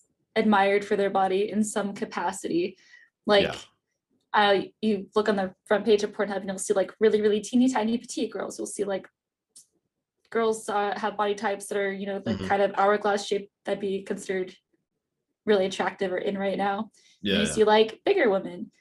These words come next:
Speaker 1: You see older women, younger women. Same with the men. Well, you don't see as much of the men, but,
Speaker 2: Yeah, yeah.
Speaker 1: you know, you, like, might see their stomach in, like, a shot or
Speaker 2: Yeah.
Speaker 1: something.
Speaker 2: Yeah,
Speaker 1: They're not,
Speaker 2: yeah.
Speaker 1: like, all super buff guys. It's a little bit more of a
Speaker 2: Sure.
Speaker 1: variety.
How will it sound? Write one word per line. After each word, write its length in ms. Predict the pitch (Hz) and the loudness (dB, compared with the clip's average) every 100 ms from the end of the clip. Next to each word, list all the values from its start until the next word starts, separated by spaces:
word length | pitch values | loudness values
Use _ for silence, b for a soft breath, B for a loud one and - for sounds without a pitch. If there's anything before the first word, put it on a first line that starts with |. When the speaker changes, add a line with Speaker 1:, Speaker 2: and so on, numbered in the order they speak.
| _ | _
Speaker 1:
You 80 | - | -8
see 300 | 214 214 208 196 | -2 2 2 2
older 280 | 254 294 220 | 2 4 4
women, 340 | 196 196 196 | 2 -2 -2
younger 260 | 220 233 196 | 0 0 0
women. 320 | 190 190 190 | -2 -2 -4
Same 180 | 190 233 | 0 2
with 120 | 247 | 4
the 60 | 240 | 4
men. 220 | 233 - | 4 4
Well, 300 | 220 208 - _ | 2 0 -2 _
you 80 | 269 | 0
don't 100 | - | 2
see 160 | - 208 | 4 2
as 120 | 202 | 2
much 220 | 185 190 | -6 -10
of 100 | 190 | -10
the 100 | 185 | -8
men, 360 | 185 190 208 - _ - | -4 0 -2 -2 _ -2
but, 200 | 202 - | 2 2
Speaker 2:
Yeah, 120 | 147 | 0
yeah. 80 | 147 | 2
Speaker 1:
you 100 | 226 | 4
know, 100 | 208 | 4
you, 240 | 208 233 320 | 6 6 8
like, 160 | 269 | 8
might 180 | 269 220 | 8 6
see 80 | - | 6
their 120 | 214 | 4
stomach 500 | 247 - 220 202 214 | 4 2 4 2 4
in, 120 | 214 | 4
like, 220 | 202 196 214 | 4 2 0
a 60 | |
shot 340 | - 202 190 202 | 2 4 6 6
or 120 | 247 | 2
Speaker 2:
Yeah. 20 | |
Speaker 1:
something. 540 | 220 185 202 202 247 - b b | 0 -4 -4 -2 -2 -4 b b
Speaker 2:
Yeah, 200 | - 175 | 0 2
Speaker 1:
They're 80 | 165 | 4
not, 160 | - 220 | 4 4
Speaker 2:
yeah. 20 | |
Speaker 1:
like, 140 | 220 214 | 2 2
all 220 | 226 226 | 2 2
super 280 | 220 226 208 | -2 -2 -2
buff 240 | 190 196 | -2 -4
guys. 300 | - 185 208 | -6 -4 -4
It's 200 | 202 - | -8 -6
a 40 | 233 | -2
little 160 | 226 | 0
bit 80 | - | 0
more 100 | 196 | -2
of 60 | 190 | -2
a 60 | |
Speaker 2:
Sure. 0 | |
Speaker 1:
variety. 720 | 190 180 185 202 180 180 240 | -2 0 0 -2 -2 -4 -6